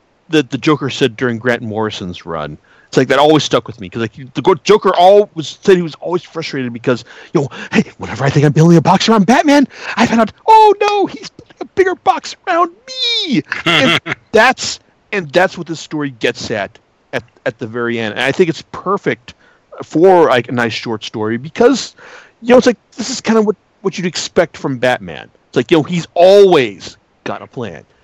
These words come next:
Speaker 1: He's always one step ahead of his, like, of his adversaries. And, and I just, and, like, I just love that. It's like, and that's, and that's what really gets me about this, about,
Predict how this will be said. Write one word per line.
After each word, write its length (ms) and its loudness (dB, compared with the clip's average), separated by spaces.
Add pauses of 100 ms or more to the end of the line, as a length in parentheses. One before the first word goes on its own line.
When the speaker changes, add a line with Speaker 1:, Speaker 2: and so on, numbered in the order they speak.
(180)
Speaker 1:
He's 240 -6
always 800 4 (200)
one 160 -10
step 160 -18
ahead 180 -4
of 80 -6
his, 240 -12 (480)
like, 140 -2
of 80 -4
his 160 -4
adversaries. 720 -4 (340)
And, 360 -2 (500)
and 120 2
I 100 2
just, 260 -6 (120)
and, 120 -2
like, 200 -2
I 120 0
just 180 -8
love 240 -8
that. 320 -16 (160)
It's 140 -16
like, 140 -4
and 140 -4
that's, 500 0
and 200 -8 (220)
that's 200 -2
what 140 -6
really 180 -2
gets 220 0
me 80 -6
about 240 -10
this, 280 -18 (1300)
about, 200 2